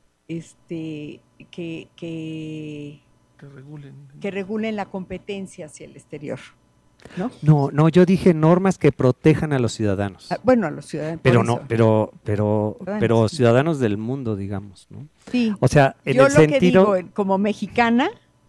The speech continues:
Speaker 1: yo, por supuesto, quiero una norma que me proteja, pero también una norma que me haga, que me haga competitiva a nivel internacional.
Speaker 3: Ah, la, es que,
Speaker 1: Que
Speaker 3: es que
Speaker 1: no estén los chinos aquí.
Speaker 3: es que no, es que no, a mí no me preocupa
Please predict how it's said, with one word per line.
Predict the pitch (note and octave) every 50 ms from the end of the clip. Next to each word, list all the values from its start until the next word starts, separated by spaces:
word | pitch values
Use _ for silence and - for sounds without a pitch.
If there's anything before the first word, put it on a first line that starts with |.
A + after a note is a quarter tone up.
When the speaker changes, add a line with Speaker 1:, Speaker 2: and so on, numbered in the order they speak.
| _ _ _ _ _ _ _ _ -
Speaker 1:
yo, | D3 F3+ A#3 A#3 - _ _ _
por | - G3 F#3
supuesto, | - - G3+ F#3 - A3+ A3+ A3 - C#4 C4+ -
quiero | - A3 F#3+ F#3 G3
una | G3+ G3+ G3+ F#3+
norma | F#3 F3+ F3+ F#3 F#3 F#3+ F#3+ F#3+ F#3+ -
que | - F#3
me | F3 F3
proteja, | E3+ - F3 F3+ F3 - B3 B3+ - - D3 C#3+ _ _ _ _ _ _ _ _ _ _ _ _ _ _ _ _ _ _ _
pero | - F#3+ F3+ F3+ F3
también | - F#3+ F#3+ G3 G#3+ A#3+
una | C4 C#4 C#4 C4 A#3 G#3
norma | G#3 G#3+ G#3+ G#3+ G3+ G#3+ A3 G#3+
que | - G3+ F#3
me | F#3 F#3+
haga, | G3+ A3 A3 A3+ _ _ _ _
que | -
me | F3+ F3+ F3+
haga | F#3 F#3 G3+ G#3
competitiva | - - G3 F3 E3 - E3+ - - E3 D#3 _ - A3+ A3+ A#3
a | G3+
nivel | E3 F3 E3 D3+ D#3 D#3
internacional. | E3 D#3 D3+ - D#3 D3 D#3 D3 C#3+ C#3+ - - D3 D3 G#3
Speaker 3:
Ah, | A#3 A3 G3+ - -
la, | - D#3 E3+ -
es | - -
que, | - - A#3 G#3 G#3+
Speaker 1:
Que | - -
Speaker 3:
es | F#4
que | C#4 - G#3 G3+
Speaker 1:
no | G3
estén | G3+ - C#4 C#4
los | B3+ A3+
chinos | - - - A#3 B3+ B3+ A#3+ G3+ -
aquí. | G#3 E3+ - _ - F#3 F3+ -
Speaker 3:
es | F3+ -
que | - - G#3+
no, | G3+ G#3 G#3
es | - - -
que | - G#3+ G3+
no, | G3+ G3+ - _
a | - D#3
mí | E3 F3+ G#3
no | A3 A3 A3
me | A3 G#3
preocupa | F#3+ _ - D#3+ D3+ - - - D#3 D3+ - - C#3 A2 - -